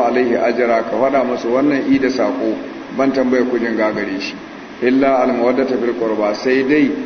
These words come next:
soyayya tsakaninku da ƴan uwanku. Istisna wa munqati'un.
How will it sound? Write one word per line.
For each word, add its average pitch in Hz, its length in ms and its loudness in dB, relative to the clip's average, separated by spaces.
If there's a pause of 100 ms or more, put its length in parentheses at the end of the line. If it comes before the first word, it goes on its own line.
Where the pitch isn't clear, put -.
(160)
soyayya 127 720 2
tsakaninku 123 640 0
da 110 80 -2
ƴan 117 280 -2
uwanku. 120 380 0 (480)
Istisna 131 460 -2
wa 123 160 4
munqati'un. 110 600 -2